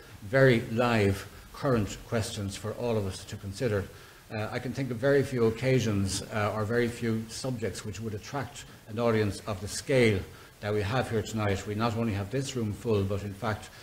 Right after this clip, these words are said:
the lecture theatre next door, where there's an overspill and people can see us, uh, via, um, an internet connection. That room, uh, as far as I know, is full as well. And that's, that's an extraordinary tribute to, um, the, the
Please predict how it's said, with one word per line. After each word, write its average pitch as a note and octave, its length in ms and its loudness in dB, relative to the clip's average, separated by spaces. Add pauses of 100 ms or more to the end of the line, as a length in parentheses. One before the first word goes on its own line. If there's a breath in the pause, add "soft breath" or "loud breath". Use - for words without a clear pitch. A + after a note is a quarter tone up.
(280 loud breath)
the G#2 320 -2
lecture A#2+ 300 2
theatre G#2+ 280 2
next G#2 320 -2
door, A#2 340 10 (400 loud breath)
where G#2+ 100 0
there's G2+ 180 0
an A2 100 2
overspill G#2 540 6
and G2 120 2
people A2 240 -4
can G2+ 160 -4
see A#2+ 240 0
us, - 260 0 (420 loud breath)
uh, G2 360 -2
via, G2+ 400 2 (160)
um, F#2+ 320 -4
an G#2+ 100 -6
internet G#2+ 380 -4
connection. G2 380 -4 (260 loud breath)
That C3+ 160 -6
room, A#2+ 420 2
uh, A#2 40 -6
as G#2 160 -4
far A2 180 0
as G2+ 100 -2
I G2+ 40 -2
know, G2+ 160 -4
is G2 120 -6
full G#2 200 -4
as F#2 100 -4
well. G2 260 -2 (460 loud breath)
And G#2+ 80 -6
that's, B2 260 -4 (100)
that's A#2+ 240 -8
an B2+ 100 -8
extraordinary B2+ 480 4
tribute D3 420 4 (100)
to, A#2 380 0
um, G#2+ 300 0 (100)
the, G#2+ 240 0 (160)
the A2+ 160 -8